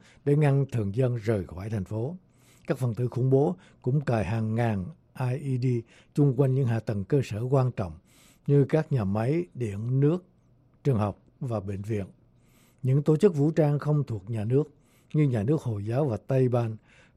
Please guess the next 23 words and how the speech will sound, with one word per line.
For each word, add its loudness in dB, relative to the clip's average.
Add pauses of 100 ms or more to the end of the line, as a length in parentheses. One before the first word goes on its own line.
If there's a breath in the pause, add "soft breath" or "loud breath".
thường 6
dùng 2
I 0
E 2
D 4
để 0
phá 0
hoại 0
hoạt -4
động, -6 (380 soft breath)
gìn 2
giữ -2
hòa 0
bình -2 (340 soft breath)
và 4
dùng 2
để -2
khủng -6
bố 4
thường -4
dân -2
tại -12
Iraq, 0